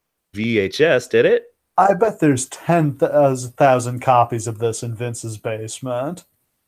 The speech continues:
Speaker 1: But, like, I'm ninety percent, like, I saw it. I, I have seen this thing as a kid.
Speaker 2: I think
Speaker 1: So
Speaker 2: it did,
Speaker 1: I
Speaker 2: like,
Speaker 1: have to assume
Speaker 2: twenty thousand buys or something like that.
Speaker 1: I think that just like with December to Dismember,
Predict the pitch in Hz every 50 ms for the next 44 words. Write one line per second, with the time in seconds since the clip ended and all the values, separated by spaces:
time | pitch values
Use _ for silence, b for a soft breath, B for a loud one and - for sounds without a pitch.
0 | _ _ _ _ _ _ _ _ _ _ _ _ _ _ 175 170 151 151 151 147
1 | 147 143 - - - 165 185 214 208 180 156 147 147 151 151 156 156 151 151 151
2 | - 143 - - 120 135 131 - 131 180 208 208 - - - 175 175 113 78 69
3 | - 95 127 131 135 - - 135 147 135 160 143 127 - - 175 175 175 147 131
4 | 110 98 - - - 147 147 120 95 85 92 92 b b b b b b b b
5 | b - 110 113 104 131 135 - - 214 185 117 90 82 87 - b b b -
6 | 196 - 294 277 - 220 78 - - 320 262 - 254 247 - - - 196 175 -
7 | - 208 226 240 196 175 156 123 120 120 120 117 120 117 117 110 120 113 - -
8 | 123 120 117 127 120 123 123 123 123 123 - 131 127 127 131 135 143 - - _
9 | _ _ _ _ _ _ _ _ _ _ _ _ _ _ _ _ _ _ - 156
10 | 165 151 202 202 208 202 _ 175 170 160 - - 131 120 156 160 - - 165 160
11 | 160 - 160 156 156 156 147 - 165 160 151 156 147 - 151 143 143 139 - 156
12 | 156 151 139 123 113 104 98 95 73